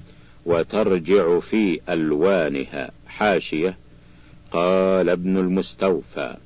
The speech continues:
تعقيبا على كلام أبي العلاء وما أورده من قوله:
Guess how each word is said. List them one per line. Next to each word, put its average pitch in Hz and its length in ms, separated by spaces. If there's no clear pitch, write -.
تعقيبا 87 960
على 85 560
كلام 85 600
أبي 85 220
العلاء 80 500
وما 90 420
أورده 85 840
من 80 220
قوله: 87 500